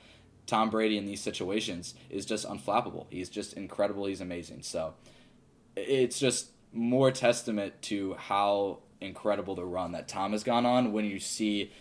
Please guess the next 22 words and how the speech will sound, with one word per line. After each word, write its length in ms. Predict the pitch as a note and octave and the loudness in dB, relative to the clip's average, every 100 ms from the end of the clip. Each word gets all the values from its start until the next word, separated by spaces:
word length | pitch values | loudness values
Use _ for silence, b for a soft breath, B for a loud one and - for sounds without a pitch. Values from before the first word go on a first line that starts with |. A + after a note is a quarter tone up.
| B - | B 0
what 160 | G2+ | 2
happens 400 | G2 F#2+ F#2 F2 | 4 2 -2 -6
to 80 | - | -8
guys 260 | - F#2+ F#2 | -2 0 0
like 140 | F#2+ | -2
Drew 200 | F#2 G#2 | -2 -2
Brees, 440 | G#2 B2 G#2+ F#2+ | 2 2 2 0
who 320 | - G2 F#2+ - B B | -4 -2 -4 -6 B B
arguably, 560 | - G#2+ A2 G#2+ G#2 G2+ | 2 2 2 0 0 0
you 120 | G2 | -2
know, 160 | G2+ G2+ | 0 0
the 60 | |
second, 380 | G2 A2+ G#2+ G#2 | 0 0 0 0
third 220 | A2 G#2+ | 2 2
best 220 | G#2 G2 - | 2 0 -2
of 80 | |
a 20 | F#2 | -6
generation 540 | G2+ F#2 F#2+ G#2 F#2+ | -4 -2 -2 -2 -4
right 100 | F2+ | -4
behind 320 | F#2 F#2 F2 | -4 -4 -4
him 120 | F#2+ | -6
and, 200 | F2+ F2 | -6 -8